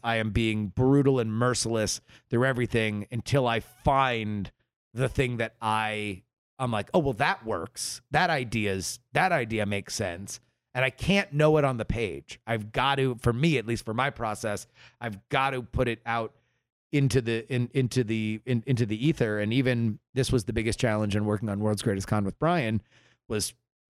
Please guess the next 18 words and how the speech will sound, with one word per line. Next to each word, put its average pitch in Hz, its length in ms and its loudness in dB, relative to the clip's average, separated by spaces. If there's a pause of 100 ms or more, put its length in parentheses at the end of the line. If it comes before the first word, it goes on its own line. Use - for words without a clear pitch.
(220)
trying 123 420 2
to 123 100 0
make 113 160 0
sure 123 200 2
<laughs> - 20 0
that 107 180 2
I 147 40 4
could - 240 -2
still 160 300 4
do 139 220 4
that 127 200 4
if 123 120 -2
I 131 80 4
was 113 180 0
working 120 320 0
with 117 140 0
somebody 120 420 2
else. 139 340 2